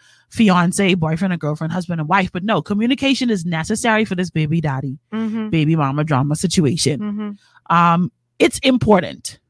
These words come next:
Speaker 1: Communication is so
Speaker 2: Important.
Speaker 1: necessary. Over communicate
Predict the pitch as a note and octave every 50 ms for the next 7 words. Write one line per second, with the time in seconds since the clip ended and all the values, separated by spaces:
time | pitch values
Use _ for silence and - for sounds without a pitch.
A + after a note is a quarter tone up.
0 | _ _ - - C#4+ A#3+ A#3 B3+ B3+ C#4 B3+ - D4 A#3+ A#3 - A3+ A3+ A3 A3
1 | - F#3+ F#3 E3+ - - _ - - - - - - - G#3 F#3+ F#3 F#3+ F#3+ F#3+
2 | F#3+ F#3 F#3 - _ _ _ - - - - _ _ _ - E3 E3 F3+ F3 F3
3 | F3+ - - G3 F3+ - G#3 G#3 F#3+ F3+ F#3+ G3+ G#3 G3 - - - G3+ G#3+ A3
4 | G#3+ C4+ - - E4 C4 A#3 A#3 A#3 A#3+ A#3 - D4 C4 B3+ A#3+ G3 - -